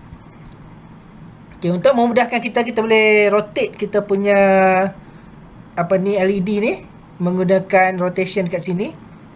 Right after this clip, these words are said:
Kita rotate sahaja. Okey, seterusnya macam mana kita nak sambung? Okey, pergi sahaja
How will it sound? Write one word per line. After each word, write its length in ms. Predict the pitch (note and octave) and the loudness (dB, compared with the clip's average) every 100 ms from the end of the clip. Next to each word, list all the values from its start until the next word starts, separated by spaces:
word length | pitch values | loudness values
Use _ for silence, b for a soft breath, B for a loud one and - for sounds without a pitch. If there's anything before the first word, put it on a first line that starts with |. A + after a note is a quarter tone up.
| - | -8
Kita 160 | E3 | -4
rotate 320 | E3+ E3+ F#3+ | -4 -4 -4
sahaja. 640 | F#3 E3+ D#3+ F#3+ A3 D4+ - - - - - - - - - - - - - - - - - - | -2 0 0 2 2 0 -6 -20 -20 -20 -20 -20 -20 -20 -20 -20 -20 -20 -20 -20 -20 -20 -20 -6
Okey, 160 | A#3+ - | -4 -4
seterusnya 320 | - G3+ A3 | -2 -4 -2
macam 240 | A#3+ A3+ A3 | -2 0 0
mana 80 | |
kita 160 | A#3+ A3 | -2 -2
nak 160 | G#3+ E3 | -2 0
sambung? 480 | F3+ F3+ G3+ D#4+ - - | 0 2 2 0 -6 -14
Okey, 160 | E3 D#3+ | -12 -8
pergi 220 | F3+ B3 | -6 -6
sahaja 720 | A#3 G3 F3+ G#3+ A#3 D4 - | -2 0 2 2 2 2 -2